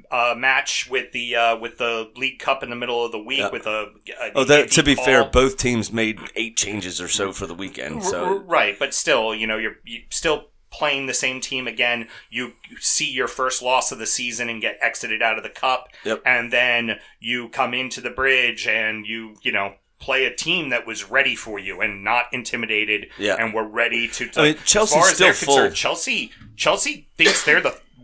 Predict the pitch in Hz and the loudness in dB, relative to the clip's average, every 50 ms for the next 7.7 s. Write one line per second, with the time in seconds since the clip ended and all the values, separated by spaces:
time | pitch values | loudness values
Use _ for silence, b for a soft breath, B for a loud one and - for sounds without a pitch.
0 | 117 120 135 151 147 143 143 127 135 143 135 - - 135 135 147 143 - 147 139 | -4 0 2 2 2 0 -2 -2 -2 -2 -2 -4 -6 -6 -4 -4 -4 -6 -8 -2
1 | 123 151 151 147 135 131 - 135 120 135 143 147 139 190 - - 147 151 147 127 | 0 0 0 0 -2 -6 -6 -4 4 6 8 8 8 6 4 4 6 6 6 6
2 | 113 - 123 139 135 131 131 139 139 - - 131 123 123 127 113 - - 120 113 | 6 4 2 2 2 4 4 4 4 2 0 -2 -2 0 0 0 0 0 -2 -2
3 | 113 113 104 98 92 - 110 101 92 87 85 - - 82 101 101 - - 95 95 | -2 -2 -2 -2 -2 -2 0 0 0 -2 -4 -4 -2 0 0 0 -2 -4 -4 -4
4 | 101 95 69 80 76 - - - - 87 95 95 92 90 87 85 - - _ _ | -4 -6 -6 -8 -10 -10 -12 -10 -6 -4 -2 0 0 -2 -2 -6 -8 -12 _ _
5 | - 90 95 90 82 78 101 101 98 98 - - 95 92 - 95 95 92 87 87 | -4 -2 -2 -2 -2 -2 -2 0 0 -2 -2 -4 -6 -6 -4 -4 -2 -2 -2 -2
6 | 85 - - 113 113 117 117 120 110 - _ _ _ - 104 113 107 104 104 110 | -2 -2 0 0 2 0 0 -2 -6 -12 _ _ _ -6 -4 -2 0 0 0 0
7 | 113 - - 110 117 107 98 117 120 127 127 131 135 127 | -2 -2 0 0 0 0 2 2 2 2 2 0 -2 -6